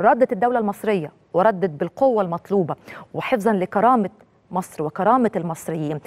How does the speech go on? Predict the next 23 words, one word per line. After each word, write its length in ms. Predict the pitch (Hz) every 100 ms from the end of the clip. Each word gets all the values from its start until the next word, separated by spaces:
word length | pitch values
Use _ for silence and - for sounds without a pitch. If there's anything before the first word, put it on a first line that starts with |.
| - -
فعشان 300 | 156 208 269
كده 120 | 311
دكتور 240 | 226 - 233
علي 160 | 226
عبد 160 | 185 156
العال 280 | 175 185 180 - -
لما، 460 | 175 185 185 180 - 165
آه، 60 |
تم 300 | 170 226 240
الإشارة 440 | 233 185 214 208 170
لل-، 380 | 160 151 151 147
للموقف 560 | 151 160 190 - 190
ده 120 | 151 190
وللمشهد 580 | 165 170 202 - 170
ده، 140 | 165 196 - -
فقال 400 | - - 226 196 -
فيما 180 | 214 190
معناه: 380 | 170 185 208 202
"اصبروا، 340 | 185 170 208 - _ _ _ _ _ _ 185
اصبروا، 360 | 165 196 160 - - _ -
مش 120 | 202
هنسيب 220 | 180 247
حقنا 380 | - - 190